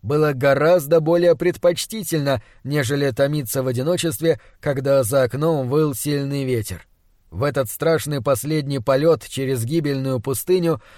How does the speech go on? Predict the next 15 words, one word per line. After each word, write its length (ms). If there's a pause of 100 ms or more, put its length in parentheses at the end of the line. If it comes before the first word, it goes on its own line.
(160)
он 260
нес 300
на 160
себе 300
огромный 600
груз, 380 (220)
доставшийся 880
от 100
прошлого. 580 (380)
Но 320
измучен 600
был 200
не 180
только 440
он. 300